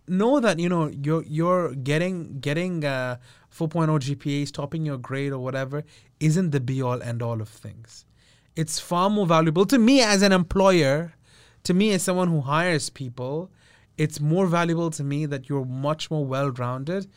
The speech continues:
than if you're, than, than you're, uh, than you, the best thing about you is your grades and you've done nothing else in your life, right? Uh, so yeah, prioritize,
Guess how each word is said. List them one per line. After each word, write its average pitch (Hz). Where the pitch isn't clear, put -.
than 143
if 143
you're, 131
than, 135
than 131
you're, 127
uh, 120
than 127
you, 131
the 127
best 143
thing 151
about 139
you 143
is 120
your 120
grades 127
and 120
you've 117
done 117
nothing 120
else 113
in 113
your 107
life, 107
right? 127
Uh, 131
so 143
yeah, 131
prioritize, 135